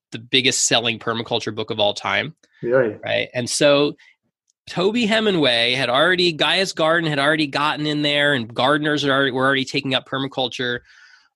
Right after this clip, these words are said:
Speaker 1: uh, you know, practices. Jude Hobbs, she was doing stuff at University of Oregon, and she was working with O S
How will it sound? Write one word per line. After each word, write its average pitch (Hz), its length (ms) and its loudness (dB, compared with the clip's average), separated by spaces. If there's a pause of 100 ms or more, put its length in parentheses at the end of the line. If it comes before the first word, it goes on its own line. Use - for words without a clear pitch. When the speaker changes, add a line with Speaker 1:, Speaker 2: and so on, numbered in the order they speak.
(160)
Speaker 1:
uh, 110 540 -2
you 127 80 -4
know, 120 100 -2
practices. 123 800 0
Jude 135 360 0
Hobbs, 123 840 2 (240)
she - 340 -2
was 135 260 -6
doing 127 320 -6
stuff 120 300 -2
at 117 80 -4
University 131 560 -2
of 120 80 -2
Oregon, 120 440 -2
and 117 140 -4
she 131 320 0
was 123 240 0
working 123 340 -4
with 120 160 -6
O 117 120 0
S 120 220 0